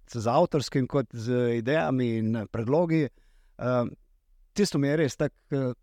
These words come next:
v bistvu takrat sem istočasno delal in Atomic Harmonic in za sprostitev pa za bilo eno generacijo,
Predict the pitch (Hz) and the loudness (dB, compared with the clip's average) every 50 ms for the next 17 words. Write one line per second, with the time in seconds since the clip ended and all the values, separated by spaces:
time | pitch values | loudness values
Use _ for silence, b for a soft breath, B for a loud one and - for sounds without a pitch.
0 | _ _ _ - - 147 147 165 - - 123 - 135 - 160 151 - 170 165 - | _ _ _ -12 -6 -2 -2 -2 -2 -2 -2 -2 0 0 0 -2 0 -2 -2 0
1 | - 139 - - 160 139 - 143 127 143 147 131 135 139 135 135 127 - 151 139 | -2 -4 0 0 0 0 0 -2 -2 0 0 0 0 0 -2 -2 -2 -2 -2 -2
2 | 131 120 - - 135 127 147 160 160 151 139 117 - 147 147 139 139 - _ _ | -2 -2 -4 -6 -4 -2 -2 0 0 0 -2 -2 -2 -2 0 0 -2 -4 _ _
3 | _ _ _ - 113 117 139 135 131 131 127 120 - - - 147 - - - 185 | _ _ _ -12 -6 -2 0 0 2 2 0 -2 -4 -6 -4 -4 -4 -2 -2 -2
4 | - 160 139 - - - 196 175 175 160 175 180 180 170 151 143 135 143 139 143 | -2 -2 -4 -4 -4 -4 -4 -2 -2 0 2 2 2 2 2 0 0 0 0 0
5 | 147 170 190 180 - - 165 143 | 0 0 0 -2 -2 -2 -4 -4